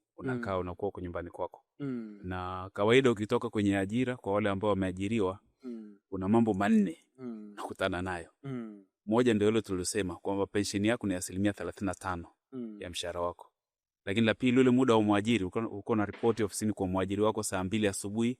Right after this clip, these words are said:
Speaker 2: Mm.
Speaker 1: mpaka saa kumi na moja jioni.
Speaker 2: Mm.
Speaker 1: Ule muda wote unakuwa ni wa kwako, kwa
Speaker 2: Mm.
Speaker 1: sababu huna sababu ya kwenda tena, eh, kazini.
Speaker 2: Kazini.
Speaker 1: Sasa unatumia, tumiaje ule muda?
Speaker 2: Mm.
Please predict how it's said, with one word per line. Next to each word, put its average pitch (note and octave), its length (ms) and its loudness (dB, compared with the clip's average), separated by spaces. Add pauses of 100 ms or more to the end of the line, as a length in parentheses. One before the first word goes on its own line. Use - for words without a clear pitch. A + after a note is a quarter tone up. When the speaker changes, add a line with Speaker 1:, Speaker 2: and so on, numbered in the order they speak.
(140)
Speaker 2:
Mm. A2+ 400 -10
Speaker 1:
mpaka G2+ 300 -2
saa F#2 180 -4
kumi G#2 240 2
na F#2+ 100 0
moja F#2+ 320 0
jioni. F2+ 440 -4
Speaker 2:
Mm. A2 380 -10 (280)
Speaker 1:
Ule G#2+ 160 4
muda G2+ 260 6
wote A2 220 4
unakuwa F#2+ 320 2
ni F#2+ 60 6
wa E2+ 100 -2
kwako, - 340 -4 (220)
kwa C3+ 120 -14
Speaker 2:
Mm. B2 60 -6
Speaker 1:
sababu G2+ 280 0
huna A2 280 2
sababu G2 420 0
ya F2 100 0
kwenda F#2+ 240 -4
tena, G2 320 -6 (500)
eh, F2 220 -6
kazini. F2+ 400 -6
Speaker 2:
Kazini. G2+ 640 -8 (100)
Speaker 1:
Sasa G2+ 220 -4
unatumia, F#2+ 400 -2
tumiaje G2+ 360 4
ule F#2+ 140 4
muda? F2+ 320 -2 (160)
Speaker 2:
Mm. A2 320 -12